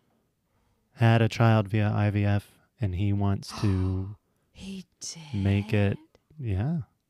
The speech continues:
Speaker 1: I didn't know that until
Speaker 2: That's scandalous. This is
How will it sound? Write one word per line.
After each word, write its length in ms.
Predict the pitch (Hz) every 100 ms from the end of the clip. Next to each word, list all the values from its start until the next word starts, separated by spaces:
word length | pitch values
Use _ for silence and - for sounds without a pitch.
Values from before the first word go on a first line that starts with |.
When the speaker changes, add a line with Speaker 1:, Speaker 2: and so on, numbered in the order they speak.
| -
Speaker 1:
I 140 | 110
didn't 200 | 147 120
know 120 | 123
that 160 | 120 123
until 200 | 104 117
Speaker 2:
That's 280 | 113 - -
scandalous. 1080 | - 165 170 247 415 180 - - - - -
This 240 | - 277 359
is 240 | 370 320